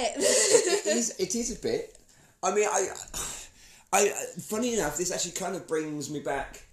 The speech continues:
Speaker 2: vaguely to the theme of the week, which is floor, right? Uh,
Speaker 1: Yes.
Speaker 2: now, uh, and, and dance floor, I mean, that's
Speaker 1: Yes.
Speaker 2: a very tenuous link anyway, but, uh, looking at lyrics in songs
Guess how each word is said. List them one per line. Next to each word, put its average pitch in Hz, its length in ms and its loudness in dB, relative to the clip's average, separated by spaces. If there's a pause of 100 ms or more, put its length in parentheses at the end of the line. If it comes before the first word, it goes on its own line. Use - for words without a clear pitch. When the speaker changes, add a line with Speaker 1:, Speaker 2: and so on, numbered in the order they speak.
(180)
Speaker 2:
vaguely 110 600 -4 (300)
to 147 240 2
the 107 80 -4
theme 120 380 2
of 92 100 -8
the 98 80 -6
week, 85 200 -6
which 92 160 -10
is 90 100 -10
floor, - 480 -8 (680)
right? 87 300 -12 (280)
Uh, 110 180 -6
Speaker 1:
Yes. - 520 0 (220)
Speaker 2:
now, 123 380 -2 (300)
uh, 135 120 -4 (320)
and, 151 240 0
and 147 200 -2
dance 151 400 -4
floor, 101 380 -6 (160)
I 117 80 -6
mean, 117 140 -4
that's 117 240 -4
Speaker 1:
Yes. 139 100 2
Speaker 2:
a 135 40 2
very 117 140 0
tenuous 101 480 -4
link 92 200 -6
anyway, 101 300 -2 (320)
but, 107 500 -2 (680)
uh, 139 640 -2 (220)
looking 170 380 -2
at 120 60 -6
lyrics - 640 -2 (300)
in 127 140 -4
songs 117 580 -6